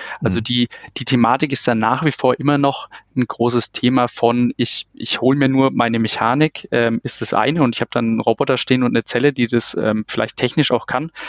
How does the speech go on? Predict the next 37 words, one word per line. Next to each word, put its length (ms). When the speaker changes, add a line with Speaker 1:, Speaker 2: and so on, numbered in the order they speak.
Speaker 1:
aber 180
daraus 400
dann, 280
sag 140
ich 100
mal, 160
den 180
Prozess 380
abzubilden, 760
einzulernen, 580
zu 100
programmieren, 640
das 120
ist 60
ein 60
anderes 260
großes 320
Thema, 280
die 120
Automatisierung 680
selbst. 460
Und 160
wo 60
dann 140
die 120
meisten 340
aber 120
tatsächlich 420
dran 160
scheitern, 380
ist 160
nicht 160
mal 100
den 140
Prozess 300
zu 100
automatisieren. 760